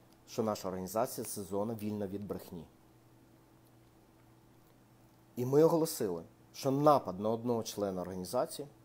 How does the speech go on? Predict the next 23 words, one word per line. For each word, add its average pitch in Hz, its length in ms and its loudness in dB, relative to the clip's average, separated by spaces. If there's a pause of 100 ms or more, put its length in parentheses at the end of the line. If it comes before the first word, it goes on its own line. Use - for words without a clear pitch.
(560)
це - 140 -2
напад 107 400 -2
на 98 60 -6
всю 92 220 -8
організацію. 87 640 -10 (720)
І 139 200 0 (300)
відповідь 107 540 -2
буде 90 240 -4 (220)
неадекватною, 107 1160 0 (220)
тому 107 220 -4
що 95 160 -6
ми, 151 220 0 (280)
згідно 98 420 -4
їх 131 260 -8 (1200)
світогляду, 117 760 2 (1000)
організація 101 720 -4
неадекватів. 95 760 -8 (1500)
Нас 127 240 -2
не 139 100 -2
цікавлять 104 640 -4
маєтки 117 640 -2
і 117 100 -2
рейндж-ровери. 101 640 -2